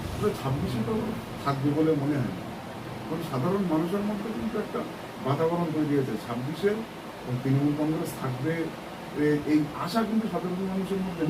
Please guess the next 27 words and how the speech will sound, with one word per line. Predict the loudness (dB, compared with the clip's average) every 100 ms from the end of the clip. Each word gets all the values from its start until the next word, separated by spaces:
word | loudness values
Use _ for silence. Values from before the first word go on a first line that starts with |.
| 6
নেই। | 4 0 -8 -10 -10 -4
এরা | 0 2
ভাবছে | 0 0 0 2
যে | 4
এই | 4 0 -2
শহীদ | -2 -2
দিবস | 0 -2 -2 4
শেষ, | 4 4 -2 -6 -6 -6 -6 0
শাসক | 2 6 6 6
দল, | 4 4 0 0
শাসক | 0 0 0
ক্ষমতায় | 2 2 2 0 0
থাকা | 0 0 0
কোনো | 2 2 2
অবস্থায় | 2 2 2 6
এই | 6 6
শহীদ | 0 0
দিবস | 0 0 -2
শেষ। | -4 -6 -8 -10 -10 -6
সেই | -4
শহীদ | 0 0 0 0
দিবস | -2 2
শেষ, | 2 2 0 -2
লাস্ট | 0 0 -2 -4
মদ, | -4 -4 -2
মদ | -2 0
খেয়ে | -2